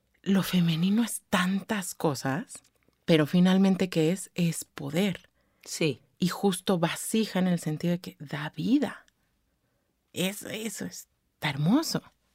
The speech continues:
Speaker 2: Sí.
Speaker 1: Ujú.
Speaker 2: Yo también agregaría que, mm, es muy importante que todas entendamos el poder que habita en nosotros
Speaker 1: Ujú.
Speaker 2: y también el poder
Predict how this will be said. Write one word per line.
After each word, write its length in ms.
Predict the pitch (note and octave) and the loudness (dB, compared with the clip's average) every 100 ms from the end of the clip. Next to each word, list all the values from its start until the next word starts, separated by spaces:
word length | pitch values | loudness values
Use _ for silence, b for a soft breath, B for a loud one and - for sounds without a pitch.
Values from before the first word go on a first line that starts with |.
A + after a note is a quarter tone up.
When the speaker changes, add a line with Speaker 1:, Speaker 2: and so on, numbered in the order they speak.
| _ - | _ -18
Speaker 2:
Sí. 340 | - D3+ - _ - | -10 -10 -10 _ -6
Speaker 1:
Ujú. 600 | E3+ C3+ - F3 A3+ B3 C3 B B _ _ | -6 -6 -6 -2 -2 -2 -6 B B _ _
Speaker 2:
Yo 160 | F#3 G#3+ | 0 2
también 320 | A#3 A#3 A3 | 4 4 4
agregaría 720 | G#3 F#3+ D3+ C#3+ D3 D3+ D#3+ | 4 6 6 6 6 4 4
que, 360 | E3+ - C3+ C3 | 2 0 0 0
mm, 260 | B2+ B2 B2+ _ _ _ _ _ _ _ _ _ _ _ _ _ _ _ _ _ _ _ _ _ | -2 -4 -8 _ _ _ _ _ _ _ _ _ _ _ _ _ _ _ _ _ _ _ _ _
es 180 | F#3+ - | 0 2
muy 140 | G#3+ | 4
importante 640 | A3 A3 D#3+ - E3 D#3 F3 | 4 4 4 4 0 0 0
que 120 | C#3+ | -2
todas 520 | - D3 C#3+ C#3+ - | 0 2 4 2 0
entendamos 760 | C3 B2 C3 C3 C#3 C#3+ C#3+ | -6 -2 -2 0 0 0 -2
el 120 | C#3 B2+ | -2 0
poder 420 | C#3+ C#3 D#3 D#3 | 4 8 8 6
que 100 | F3+ | 2
habita 340 | E3 D#3 - | 2 2 0
en 100 | D3+ | -2
nosotros 720 | C3+ B2 C3 - C#3+ F3+ D#4 - | -2 -2 -6 -4 -2 -2 -6 -8
Speaker 1:
Ujú. 80 | F#3+ E3+ F3 B | -8 -8 -12 B
Speaker 2:
y 100 | - | -4
también 360 | D3+ D#3 E3 F3+ | 0 2 2 2
el 120 | G3+ | 0
poder 560 | G3+ D#3+ D3+ D#3+ F3 | 2 4 6 6 4